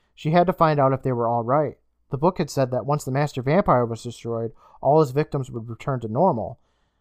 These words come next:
But that was legend. Could it possibly be true? Or, or had she just destroyed the vampire only to face an entire town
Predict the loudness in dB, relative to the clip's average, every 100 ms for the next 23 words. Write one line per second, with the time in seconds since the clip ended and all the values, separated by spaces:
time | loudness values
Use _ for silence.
0 | _ -10 -2 2 4 2 2 2 0 -12
1 | -14 _ -6 -4 2 2 2 -4 -4 -4
2 | -6 -4 -2 -4 -10 _ -8 -2 -2 -2
3 | -6 _ _ -20 -20 _ _ _ _ -6
4 | -4 -4 -4 -8 -8 -8 -2 0 0 0
5 | 0 2 0 0 -2 -2 -4 -2 -2 -2
6 | -8 -8 -4 -2 -2 -4 -4 -2 -2